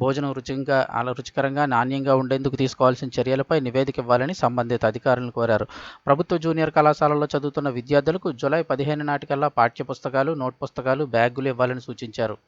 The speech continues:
అలాగే పాఠశాలల్లో పారిశుద్ధ్యం నిర్వహణకు సంబంధించి ఢిల్లీ ప్రభుత్వం అనుసరిస్తున్న విధానాలు,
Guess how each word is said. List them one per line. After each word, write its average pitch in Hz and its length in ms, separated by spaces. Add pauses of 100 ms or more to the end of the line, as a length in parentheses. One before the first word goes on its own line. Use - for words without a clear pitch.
(340)
అలాగే 156 280
పాఠశాలల్లో 165 800
పారిశుద్ధ్యం 151 680
నిర్వహణకు 151 420
సంబంధించి 147 540
ఢిల్లీ 143 240
ప్రభుత్వం 151 360
అనుసరిస్తున్న 143 560
విధానాలు, 135 640